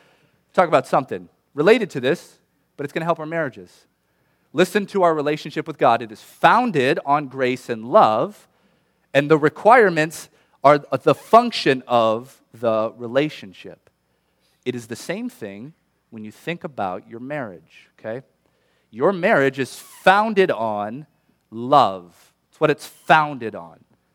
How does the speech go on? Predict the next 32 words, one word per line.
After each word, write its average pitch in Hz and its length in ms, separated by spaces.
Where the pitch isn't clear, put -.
The 139 200
requirements 185 760
that 190 160
are 170 80
in 214 180
marriage, 139 300
and 147 100
there 151 80
are 196 180
those 175 220
requirements. 151 560
You 139 120
are 135 40
required 165 460
to 170 100
love 139 380
your 135 80
spouse 135 420
and 117 160
nobody 127 400
else. 107 300
You're 120 120
retwi-, 151 380
requ-, - 360
required 160 360
to 135 60
care 185 340
for - 140
them. 92 300
All 190 160
those 214 180
requirements 202 640